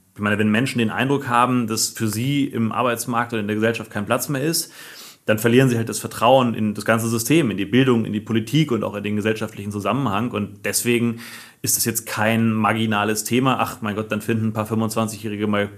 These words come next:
ein halbes Jahr später einen Job“, sondern wenn man sich's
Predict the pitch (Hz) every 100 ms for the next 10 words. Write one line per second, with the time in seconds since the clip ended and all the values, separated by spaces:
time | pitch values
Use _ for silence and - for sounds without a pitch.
0 | - 113 98 104 101 101 - 123 127 135
1 | 127 139 139 113 110 104 101 - - -
2 | _ _ - 110 107 107 - - -